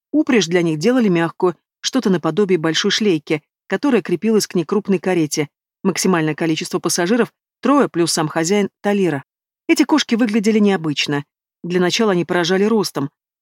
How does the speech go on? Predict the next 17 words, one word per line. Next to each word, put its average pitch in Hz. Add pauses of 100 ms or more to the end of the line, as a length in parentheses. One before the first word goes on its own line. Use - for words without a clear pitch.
Сильно 190
крупнее 170
тигров, 185 (220)
я 175
едва 170
доставала 175
до 156
холки -
могучему 170
зверю. 156 (440)
Толстенные 185
пушистые 175
лапы, 190 (180)
беззвучно 185
ступающие 196
по 190
снегу. 147